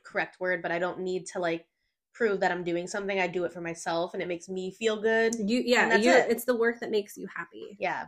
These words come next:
Speaker 2: And that's the same thing for me, like, with my spiritual process. And when I say spiritual, I'm not religious, guys. I'm just a woo-woo, mystical,
Speaker 1: Yes.
Speaker 2: magical
Speaker 1: Yes.
Speaker 2: alien being.
Speaker 1: I feel like, yes, hundred percent we're aliens.
Speaker 2: <laughs>
Speaker 1: Um, we already know this.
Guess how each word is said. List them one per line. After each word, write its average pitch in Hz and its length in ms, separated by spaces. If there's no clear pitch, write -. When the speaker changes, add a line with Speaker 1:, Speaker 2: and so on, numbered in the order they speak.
Speaker 2:
And 190 100
that's 196 140
the 185 60
same 208 280
thing 214 120
for 202 100
me, 185 220
like, 175 160
with 180 160
my 175 160
spiritual 170 760
process. 175 680
And 180 120
when 226 140
I 277 80
say 277 120
spiritual, 208 440
I'm 185 160
not 196 160
religious, 185 400
guys. 214 420
I'm 190 420
just - 680
a 185 80
woo-woo, 180 540
mystical, 175 800
Speaker 1:
Yes. 196 160
Speaker 2:
magical 170 580
Speaker 1:
Yes. 180 320
Speaker 2:
alien 196 340
being. 170 340
Speaker 1:
I 226 60
feel 277 180
like, 320 280
yes, - 420
hundred 220 260
percent 240 340
we're 233 80
aliens. 165 600
Speaker 2:
<laughs> 208 300
Speaker 1:
Um, 165 440
we 180 160
already 185 180
know 175 200
this. 170 480